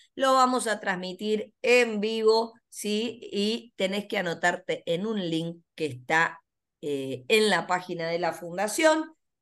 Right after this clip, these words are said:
Y ahí, una vez que te inscribas, te vamos a indicar próximos a la fecha, te vamos a enviar por mail un link donde vas a poder ver en vivo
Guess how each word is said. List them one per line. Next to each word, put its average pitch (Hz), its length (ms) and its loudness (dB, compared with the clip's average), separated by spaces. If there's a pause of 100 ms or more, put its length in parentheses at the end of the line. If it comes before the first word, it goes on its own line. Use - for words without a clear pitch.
(140)
Y 311 260 6
ahí, 294 500 4
una 254 260 2
vez 247 160 2
que 226 260 -4 (280)
te 214 160 2
inscribas, 214 680 -2
te 165 100 -4
vamos 170 380 -4
a 156 240 0 (300)
indicar 247 600 4
próximos 202 540 -2
a 247 80 4
la 277 140 4
fecha, 285 580 -2 (680)
te 233 100 2
vamos 220 260 -2
a 208 60 0
enviar 214 400 0
por 247 160 2
mail 240 460 2
un 269 260 0
link 233 260 2
donde 185 260 0
vas 208 260 0
a 185 120 0
poder 190 460 0
ver 196 460 0
en 240 260 2
vivo 202 480 -4